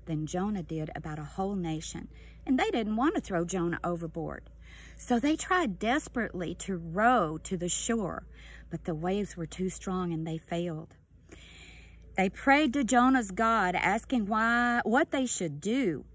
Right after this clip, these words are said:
as they did not want to perish, but they also didn't want to throw a man overboard and have innocent blood on his hands.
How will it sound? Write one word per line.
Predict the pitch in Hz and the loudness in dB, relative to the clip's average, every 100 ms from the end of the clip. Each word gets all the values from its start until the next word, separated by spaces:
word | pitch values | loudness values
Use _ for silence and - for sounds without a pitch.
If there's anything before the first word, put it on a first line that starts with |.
| - | -6
as | 180 165 | -4 -4
they | 170 196 277 285 | -4 -4 -2 -2
did | 190 180 175 | -4 -6 -6
not | 190 220 | -4 -4
want | - 202 - | -2 -4 -6
to | - | -12
perish, | - 202 269 160 73 - - | -8 -4 -2 -2 -6 -12 -12
but | 185 | -10
they | - 220 | -10 -6
also | 294 466 - 202 | -4 -4 -6 -6
didn't | 196 196 196 | -4 -6 -6
want | 208 202 | -6 -6
to | |
throw | 196 - 220 | -8 -6 -4
a | 208 | -4
man | 190 208 202 - | -4 -4 -4 -4
overboard | 262 294 180 175 170 - | -4 -4 -6 -6 -6 -6
and | - 185 | -6 -6
have | 180 185 185 | -6 -8 -6
innocent | 208 214 - 214 190 | -6 -4 -6 -8 -8
blood | 190 240 - - | -6 -6 -6 -6
on | 185 | -6
his | 175 180 | -6 -8
hands. | 202 247 285 - - - | -4 -2 -2 -4 -12 -16